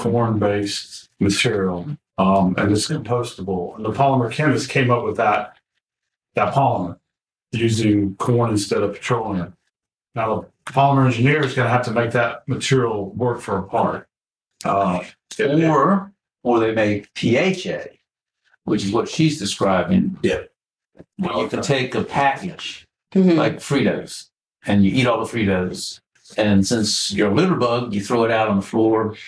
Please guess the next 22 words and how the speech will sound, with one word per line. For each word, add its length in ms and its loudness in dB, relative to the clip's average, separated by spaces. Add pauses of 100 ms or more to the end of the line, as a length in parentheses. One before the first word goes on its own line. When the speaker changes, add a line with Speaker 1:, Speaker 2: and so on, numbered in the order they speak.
(220)
Speaker 2:
of 160 2
the 240 2
forest. 600 -2 (680)
Speaker 4:
Yes. 320 -16
Speaker 2:
A 80 -2
P 320 0
H 260 0
A 420 0
bag 460 -2
will 100 0
completely 480 0
disappear 600 2
because 340 0
the 80 2
same 320 2
bacteria 680 0
or 180 -2
similar 380 2
bacteria 600 -2 (240)
who 160 2
made 400 2
it 320 -12